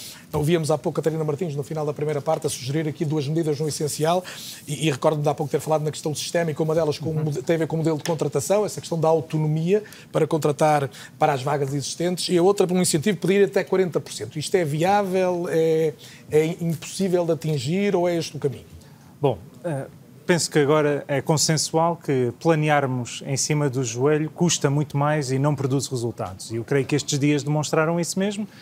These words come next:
Speaker 2: Estamos agora a correr atrás do prejuízo para tentar resolver aquilo que há seis meses já se tinha alertado e que não se resolveu. E, portanto, face a isto,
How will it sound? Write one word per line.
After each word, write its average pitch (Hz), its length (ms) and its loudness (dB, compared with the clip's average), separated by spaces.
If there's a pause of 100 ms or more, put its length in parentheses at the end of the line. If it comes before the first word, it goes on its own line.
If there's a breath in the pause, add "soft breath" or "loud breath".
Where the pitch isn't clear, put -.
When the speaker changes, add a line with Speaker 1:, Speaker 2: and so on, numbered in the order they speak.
(120 loud breath)
Speaker 2:
Estamos 139 260 2
agora 143 220 6
a 147 40 4
correr 156 360 4
atrás 156 360 2
do 147 80 0
prejuízo 143 540 0
para 143 140 0
tentar 151 280 0
resolver 143 360 0
aquilo 160 240 0
que 160 100 -2
há 139 60 4
seis 147 260 0
meses 143 220 -2
já 151 100 2
se - 160 -6
tinha 147 160 0
alertado 139 480 2 (320 loud breath)
e 131 80 -2
que 143 100 -2
não 147 120 4
se - 120 -4
resolveu. 104 380 -6 (400 loud breath)
E, 202 60 -2
portanto, 143 340 -2
face 185 340 0
a 147 40 6
isto, 123 280 -2